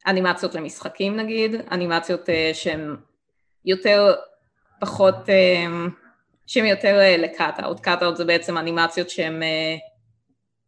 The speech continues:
זזות, אה, שזה יותר משהו שהמחשב מזהה אותם, אתה לא צריך לצייר כל פריים מחדש כל פעם, זה יותר, אה, זה יותר נוח מבחינת זמן, אתה יכול לעשות דברים יותר מהר ככה. אני באופן אישי לא... לא מכירה את התוכנה הזאת, אבל הייתי ממליצה על, אה,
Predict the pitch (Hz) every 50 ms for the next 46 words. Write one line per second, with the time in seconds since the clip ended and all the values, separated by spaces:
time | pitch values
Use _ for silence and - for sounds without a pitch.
0 | _ _ _ - 190 175 185 196 185 156 165 196 196 190 190 190 - 202 185 180
1 | 170 170 175 - 220 190 170 185 175 175 180 180 180 175 180 - 185 - 190 165
2 | 156 156 - - - 214 208 202 208 202 - 202 196 196 196 196 185 185 180 180
3 | 156 160 - - 165 - - 180 165 170 - - 165 160 165 160 160 - 170 160
4 | 160 - - 156 151 156 151 - - 147 151 170 170 165 - - 165 165 165 170
5 | 170 165 165 165 170 170 165 160 - 175 170 160 151 151 - 165 160 151 160 156
6 | 156 156 151 151 151 156 147 143 _ _ _ _ _ _ _ _ _ _ _ -
7 | 185 208 214 214 226 214 214 196 185 185 - 185 170 - - 190 175 165 160 151
8 | 156 160 156 147 - - - 147 - - 160 151 - 170 151 160 160 156 156 151
9 | 151 - 156 156 151 151 147 151 - - - - - - 170 185 - _ _ _
10 | _ _ _ _ _ _ - 185 196 208 208 190 202 196 190 196 202 190 185 185
11 | - - 180 175 175 170 165 165 165 165 165 165 165 165 165 165 160 160 160 151
12 | 147 _ _ _ _ - 165 160 160 156 - 151 165 202 202 196 170 - 160 -
13 | - 190 175 170 175 170 - 170 156 165 160 160 160 156 165 160 160 160 156 151
14 | 151 - - 170 160 156 156 160 156 156 151 151 156